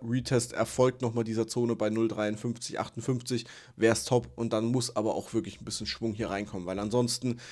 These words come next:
ist es hier Fake-Out, volumentechnisch der erste Impuls kam, sieht ganz gut aus, aber dieses Volumen muss auch länger Bestand halten. Ansonsten gibt's bei X R P wenig zu sagen. Wie gesagt, äh, gerne trotzdem Like da lassen,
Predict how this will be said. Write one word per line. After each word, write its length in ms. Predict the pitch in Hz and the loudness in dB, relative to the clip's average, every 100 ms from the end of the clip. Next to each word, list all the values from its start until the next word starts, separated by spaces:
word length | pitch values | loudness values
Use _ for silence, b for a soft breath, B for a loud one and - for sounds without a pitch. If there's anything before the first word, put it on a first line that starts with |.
| B B | B B
ist 180 | 135 120 | 0 2
es 120 | 123 | 2
hier 280 | - 120 110 | 6 4 4
Fake-Out, 680 | - - 143 123 123 139 - - | -2 2 4 6 6 6 0 -2
volumentechnisch 680 | 120 131 127 135 123 127 | 2 2 2 0 0 -2
der 120 | 120 | 2
erste 260 | 95 120 127 | 2 2 0
Impuls 400 | 120 120 113 - | 0 2 0 0
kam, 340 | - 117 127 123 | 0 0 0 -4
sieht 200 | - 113 | -6 -4
ganz 200 | 117 107 | -2 -2
gut 180 | - 117 | -2 2
aus, 220 | 113 113 B B B - | 4 4 B B B 0
aber 260 | 113 113 113 | 4 6 4
dieses 440 | 110 101 - - _ _ 110 | 2 0 -4 -10 _ _ -2
Volumen 500 | 113 127 135 120 - | 4 6 6 4 0
muss 260 | 95 104 - | -2 0 2
auch 280 | 104 101 - | 0 -2 -6
länger 440 | 87 92 98 95 - - | -4 -2 -2 -6 -12 -10
Bestand 420 | 104 - 101 95 | -4 0 0 0
halten. 240 | 76 - | -6 -4
Ansonsten 560 | - 127 151 175 170 175 B B B | 0 8 8 8 4 2 B B B
gibt's 240 | - 165 - | 4 4 4
bei 140 | 143 | 4
X 140 | 135 | 4
R 60 | 143 | 2
P 280 | - 143 123 | 2 0 4
wenig 200 | 143 135 | 2 2
zu 140 | 135 | 2
sagen. 380 | 127 135 139 127 | 4 4 4 0
Wie 100 | 127 | -2
gesagt, 380 | 120 123 131 78 | 2 4 4 2
äh, 120 | 113 | 2
gerne 320 | 110 120 131 | 4 4 2
trotzdem 380 | - 117 - 120 | -2 -4 0 2
Like 240 | 117 120 | 4 4
da 80 | 120 | 4
lassen, 320 | 120 117 123 | 4 4 0